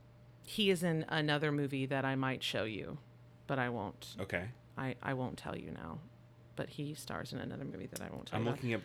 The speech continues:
Speaker 2: other stuff. Yeah, he's been in a ton of stuff.
Speaker 1: Yes.
Speaker 2: Oh, bl-, oh, yeah. He was in the Mummy trilogy. Those were not good movies.
Speaker 1: Don't hold that against him.
Speaker 2: I don't.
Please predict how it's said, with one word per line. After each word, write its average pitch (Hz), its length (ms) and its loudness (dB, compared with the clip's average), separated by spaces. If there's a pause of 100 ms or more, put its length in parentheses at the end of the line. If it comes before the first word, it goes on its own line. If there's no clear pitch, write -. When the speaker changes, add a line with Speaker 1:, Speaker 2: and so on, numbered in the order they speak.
(140)
Speaker 2:
other 107 140 0
stuff. 101 240 0
Yeah, 117 180 2
he's 147 220 -2
been 226 160 0
in 156 100 0
a 101 60 -4
ton - 340 -6
of 101 100 -4
stuff. 90 340 -2
Speaker 1:
Yes. 139 420 4
Speaker 2:
Oh, - 40 0
bl-, 123 100 4
oh, 131 120 2
yeah. 120 320 6 (420)
He - 140 -2
was 147 160 6
in 143 120 6
the 113 80 4
Mummy 107 440 4
trilogy. 87 720 -2
Those 107 260 -6
were 98 80 -6
not 95 240 -8
good - 140 -12
movies. 98 140 -6
Speaker 1:
Don't 269 180 4
hold 262 140 4
that 165 140 0
against 139 360 -6
him. 160 320 -8
Speaker 2:
I 135 100 2
don't. 220 420 2